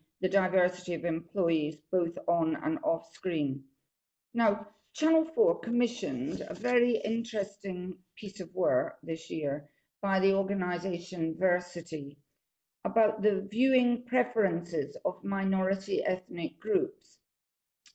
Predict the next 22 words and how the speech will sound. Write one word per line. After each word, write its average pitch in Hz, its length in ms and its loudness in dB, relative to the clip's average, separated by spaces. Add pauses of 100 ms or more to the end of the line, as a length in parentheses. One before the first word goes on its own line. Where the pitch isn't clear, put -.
And 196 280 0 (420)
some 311 140 6
of 285 80 2
the 294 80 4
results, 226 600 2
when 220 140 0
you 214 100 0
thought 247 380 2
about 156 440 2
them, 160 520 -2
were, 175 680 4 (840)
um, 156 640 2 (280)
maybe 185 460 0
obvious, 175 800 2 (420)
um, 190 480 2
but 190 160 -2
some 262 380 2
were 233 160 6
surprising. 226 800 0
And 180 80 0
I'm 214 120 -2
just, 277 360 0